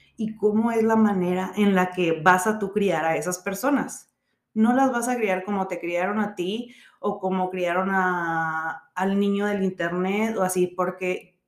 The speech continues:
yo tengo esa lucha todos los días con mis hijos, porque últimamente ven muchos videos de YouTube. Y claro que viene toda la culpa de que, ¿por qué los dejo ver tanta tele? Pero a la vez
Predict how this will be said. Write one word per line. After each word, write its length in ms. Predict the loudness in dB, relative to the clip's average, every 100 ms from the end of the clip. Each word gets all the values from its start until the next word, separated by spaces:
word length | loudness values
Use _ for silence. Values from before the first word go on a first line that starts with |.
| _ -8
yo 180 | -8 -4
tengo 340 | -4 -2 -2
esa 280 | -2 -2 -4
lucha 680 | -4 -6 -6 -6 -6 -6 -6
todos 200 | -2 0
los 180 | 0 -2
días 220 | -4 -4
con 180 | -4 -4
mis 180 | -4 -6
hijos, 540 | -10 -10 -12 -14 -20 _ -20 _ _
porque 560 | -6 -6 -6 -8 -10 _
últimamente 1040 | -2 -2 0 0 0 -2 -4 -6 -8 -12 _ _ _
ven 340 | -8 -2 -2 0
muchos 300 | -2 -4 -4
videos 220 | -2 -4
de 100 | -2
YouTube. 540 | -4 -2 -4 -4 -16 _ _ _ _ _ _ -2
Y 120 | 0
claro 340 | 0 2 2
que 260 | 0 -4 -2
viene 320 | 0 2 2
toda 240 | 0 2 4
la 180 | 2 0
culpa 300 | -2 -2 -2
de 120 | -4
que, 140 | -6
¿por 220 | -10 -10
qué 80 | -6
los 160 | -4 -2
dejo 240 | -4 -4
ver 180 | -6 -4
tanta 320 | -4 -4 -4
tele? 420 | -2 0 0 -2 -6 -16 -20 _
Pero 160 | -4 -2
a 20 |
la 120 | 0
vez 600 | 0 0 -2 -6 -14